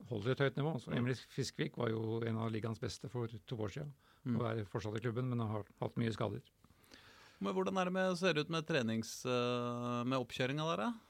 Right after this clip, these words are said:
Speaker 1: Jo, det, det er vel det laget som har flest treningskamper, tror jeg. Jeg tror et alltid er elleve, ja.
Speaker 3: Å ja, såpass,
Speaker 1: De
Speaker 3: ja.
Speaker 1: skal ha veldig mange i L S K-hallen, tror jeg.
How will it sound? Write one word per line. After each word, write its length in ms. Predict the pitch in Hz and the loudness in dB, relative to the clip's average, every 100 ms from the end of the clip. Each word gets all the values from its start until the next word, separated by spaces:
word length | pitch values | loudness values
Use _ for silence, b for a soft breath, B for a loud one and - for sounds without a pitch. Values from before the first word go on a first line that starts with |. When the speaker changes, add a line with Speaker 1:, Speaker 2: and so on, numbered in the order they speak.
| b b - | b b 12
Speaker 1:
Jo, 220 | 185 214 | 12 12
det, 280 | 202 196 175 | 12 8 8
det 80 | |
er 80 | 185 | 8
vel 100 | 175 | 10
det 80 | 185 | 8
laget 160 | 175 131 | 8 6
som 140 | 202 | 4
har 20 | - | 2
flest 300 | 165 151 - | 2 0 4
treningskamper, 420 | 139 113 135 120 | 4 4 0 2
tror 140 | 147 | 2
jeg. 160 | 269 247 | 4 2
Jeg 80 | 165 | 0
tror 140 | 170 | 0
et 120 | 160 | 4
alltid 280 | 147 120 151 | 4 4 2
er 100 | - | 4
elleve, 280 | 143 110 139 | 4 4 2
ja. 100 | 208 - _ b b - | 0 -6 _ b b -6
Speaker 3:
Å 80 | 175 | -4
ja, 80 | 123 | -4
såpass, 300 | - - 151 | -8 -8 -6
Speaker 1:
De 60 | 123 | -6
Speaker 3:
ja. 60 | |
Speaker 1:
skal 160 | - 127 | -2 2
ha 140 | 143 143 | 4 4
veldig 180 | 135 135 | 2 2
mange 240 | 139 127 | 0 0
i 320 | 139 123 123 127 | 0 0 2 2
L 100 | 123 | 0
S 120 | 107 - | -2 -2
K-hallen, 360 | 120 135 180 | 0 2 0
tror 120 | 202 | -2
jeg. 100 | 240 | -2